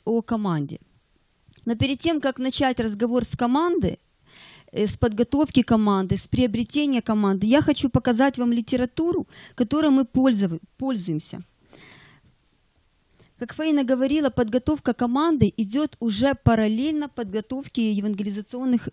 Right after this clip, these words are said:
концертов и мероприятий. Э, подготовка команды длится около полутора месяца. Это достаточно хороший длительный срок. И для того, чтобы команда эффективно служила, эффективно была подготовлена, мы используем вот такие книги.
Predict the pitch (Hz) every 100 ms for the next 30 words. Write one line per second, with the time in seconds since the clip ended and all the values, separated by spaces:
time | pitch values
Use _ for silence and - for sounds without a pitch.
0 | - 220 208 254 254 - 202 - 214 220
1 | 214 214 - 214 202 160 - - _ _
2 | - - - - - _ _ - 208 202
3 | - 240 214 247 339 349 - - 233 233
4 | 294 349 233 202 180 214 294 349 - 202
5 | - _ - 302 285 269 240 220 247 254
6 | 247 233 220 196 - - - - - 202
7 | - - 269 285 - 233 220 226 254 277
8 | 240 185 202 220 220 214 - 190 165 -
9 | - - - - - 262 269 208 277 285
10 | 285 330 - 269 226 254 220 - - -
11 | 240 285 285 240 240 233 254 220 - 285
12 | 277 214 - 214 220 247 277 214 - 196
13 | 262 226 202 226 220 202 190 208 330 302
14 | 226 202 269 339 226 - - 285 247 240
15 | 202 247 - 220 214 226 - 220 202 156